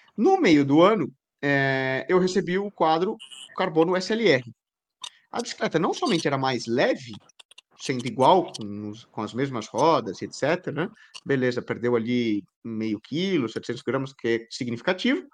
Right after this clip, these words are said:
Porém, quando eu andei na bicicleta, no primeiro momento, eu falei, "Essa bicicleta é outra."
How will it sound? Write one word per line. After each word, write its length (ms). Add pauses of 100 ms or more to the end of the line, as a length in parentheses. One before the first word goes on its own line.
(880)
Porém, 260
quando 200
eu 100
andei 280
na 80
bicicleta, 360
no 100
primeiro 260
momento, 260
eu 60
falei, 220 (720)
"Essa 120
bicicleta 340
é 20
outra." 260